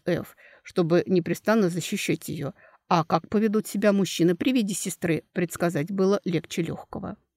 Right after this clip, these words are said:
"Вообще, у меня не очень большой штат, так как до этого времени я проживал один и интересовался в основном проклятиями. Но практически все, кто служит мне, мужчины. Только повариха женщина.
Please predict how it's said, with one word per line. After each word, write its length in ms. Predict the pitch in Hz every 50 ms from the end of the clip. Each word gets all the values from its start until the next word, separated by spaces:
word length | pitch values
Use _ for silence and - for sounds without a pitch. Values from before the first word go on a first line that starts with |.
| _ _ _ _ _ -
"Вообще, 500 | - 143 139 - - - 170 160 165 135
у 100 | - 131
меня 220 | 147 147 151 139
не 160 | 135 147 147 208
очень 280 | - - - - 160
большой 360 | - 127 - - - - -
штат, 480 | - - - - - - - _ - - _ - - - _ _ _
так 180 | - 165 156
как 280 | - - 160 160 - -
до 140 | - 185 180
этого 300 | 156 156 - 165 165 165
времени 400 | 156 160 151 147 160 160 170 180
я 280 | 185 180 180 170 160 156
проживал 420 | - - 180 - - 165 165 180
один 400 | 190 196 185 - - - - 208 - _ - _ _ _
и 240 | - - 175 160 165
интересовался 680 | 156 - 160 175 - - 156 165 185 214 233 - - 160
в 20 |
основном 400 | 151 - - 156 160 165 170 170
проклятиями. 760 | 165 190 - - - 151 - - - - - - - 160 165 208 _ - - _ _ -
Но 240 | 190 185 180 151
практически 640 | - - 180 160 - - 180 170 - - - - 175 160
все, 300 | - - - 202 185 151
кто 220 | - - 135 135
служит 460 | - - 185 214 247 240 226 - -
мне, 240 | 160 156 147 131 - - -
мужчины. 680 | - 175 190 - - - - - - - - - - _ - - _ _ _
Только 180 | - 196 - -
повариха 540 | - 214 208 233 226 196 156 - - 160 156
женщина. 540 | 160 151 143 151 - - - 156 156 196